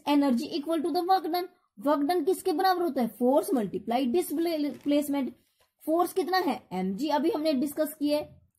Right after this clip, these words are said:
फोर्स एम में होता है ना बेटा, फोर्स क्या होता है, एम into ए, एम सेम रहा mass of the object, और ए, ए क्या, acceleration due to gravity, तो ये क्या है, जी डिनोट होती है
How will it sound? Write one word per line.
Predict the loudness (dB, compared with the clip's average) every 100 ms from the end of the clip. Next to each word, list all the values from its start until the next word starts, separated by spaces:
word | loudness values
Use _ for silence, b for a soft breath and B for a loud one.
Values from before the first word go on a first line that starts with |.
| _
फोर्स | 2 2 2
एम | 0
में | 0 0
होता | 0 -2
है | -2
ना |
बेटा, | -2 -4 -6 _ 0
फोर्स | 0 2
क्या | 2
होता | 2 0
है, | 0 0
एम | 2
into | 2 2 0 2
ए, | 0 0 B B B B -6
एम | -2 0
सेम | 0 -2 0
रहा | 2 2
mass | 2 2 2
of | 2
the | 2
object, | 2 0 0
और | 0 0
ए, | 0 2 0 -2 -10 -2
ए | 0
क्या, | 0 -4
acceleration | -4 -4 -4 -2 0 0
due | 0
to | -2
gravity, | -2 0 0 -2 -4 B B
तो | -2
ये | 2 2
क्या | 2
है, | 2 2 2
जी | 6 6
डिनोट | 6 2 0 -2
होती | -4 0
है | -2